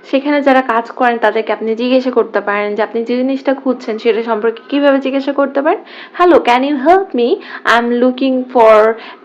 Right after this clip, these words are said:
apples or I am looking for books।" আপনি কোন বুকটা খুঁজছেন সেটা নিয়ে আপনি বলতে পারেন, "Hello, can you help me? I am looking for pen।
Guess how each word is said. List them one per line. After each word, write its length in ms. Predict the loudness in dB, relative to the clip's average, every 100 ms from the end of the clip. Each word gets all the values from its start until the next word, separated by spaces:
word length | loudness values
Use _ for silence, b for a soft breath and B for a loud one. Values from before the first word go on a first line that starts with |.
| 2 2
apples 440 | 4 4 6 4 0 2
or 140 | 2
I 180 | 4 2
am 100 | 2 0
looking 280 | 2 2 2 4
for 300 | 4 6 6
books।" 360 | 4 4 0
আপনি 220 | 0 0
কোন 340 | -2 -2 -2 0
বুকটা 360 | 0 0 0
খুঁজছেন 520 | 0 -4 -8 -4 -4 -2
সেটা 260 | 0 0
নিয়ে 140 | 2 0
আপনি 240 | -2 4
বলতে 260 | 6 6 2
পারেন, 280 | -2 -2 -6 B B B 0
"Hello, 260 | 6 6 6 2 -2 0
can 140 | 2 2
you 100 | 4 6
help 220 | 6 4
me? 220 | 4 4 2
I 280 | 0 2 2
am 200 | 0 0
looking 380 | -2 0 -2 -4 2
for 360 | 6 6 6 2 B B B -4 2
pen। 600 | 4 4 -2 -2 -4